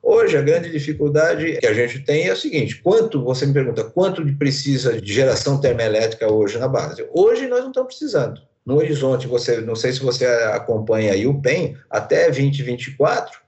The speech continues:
não tem essa necessidade. Você deve ter visto lá, não existe essa necessidade. Nem energia, nem ponta, nem potência, não, não precisa. Agora, o mundo vai continuar, se Deus quiser, depois de vinte e vinte e quatro.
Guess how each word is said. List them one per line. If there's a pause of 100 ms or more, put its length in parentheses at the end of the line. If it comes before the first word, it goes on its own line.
(140)
não
tem
essa
necessidade.
Você
deve
ter
visto
lá,
não
existe
essa
necessidade. (360)
Nem
energia,
nem
ponta,
nem
potência,
não,
não
precisa. (340)
Agora, (180)
o
mundo
vai
continuar,
se
Deus
quiser,
depois
de
vinte
e
vinte
e
quatro.